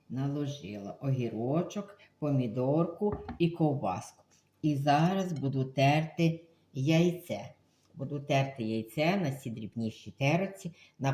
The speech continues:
кожну канапочку. От на кожну канапочку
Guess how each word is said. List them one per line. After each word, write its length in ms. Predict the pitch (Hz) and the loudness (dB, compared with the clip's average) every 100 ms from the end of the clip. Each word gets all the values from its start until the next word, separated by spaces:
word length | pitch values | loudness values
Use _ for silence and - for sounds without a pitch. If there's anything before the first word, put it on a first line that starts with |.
| 135 | 0
кожну 540 | 143 165 180 180 170 - _ | 2 2 4 0 -2 -6 _
канапочку. 680 | 160 147 117 113 127 - - _ _ _ | 0 2 0 -4 -10 -16 -20 _ _ _
От 160 | 143 - | -14 -10
на 100 | 123 | -10
кожну 420 | - 135 131 120 | -4 -2 -2 -4
канапочку 800 | - 113 127 165 - - - 190 | -8 -6 -4 -4 -6 -12 -12 -14